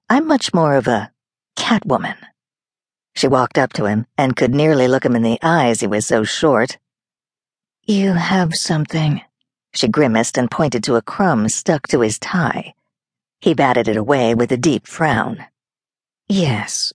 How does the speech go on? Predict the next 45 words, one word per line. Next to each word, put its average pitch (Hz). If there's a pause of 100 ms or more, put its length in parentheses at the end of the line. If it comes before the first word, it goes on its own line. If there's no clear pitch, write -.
so 240
feel 294
free 277
to 247
call 202
me 175
Selina 220
if -
you 160
can't 175
remember 135
Katie. 170 (640)
I'd 190
be 185
happy 202
to -
be 156
named 143
after 131
a 120
character 170
who 139
was 123
a 123
great 147 (120)
thief," - (600)
she -
said 117
with 110
a 104
pause 117
she 127
knew 131
he'd 127
understand, 113 (240)
since -
he'd 269
accused 220
her 113
of 113
that 117
very 120
thing 185
last 117
year. 190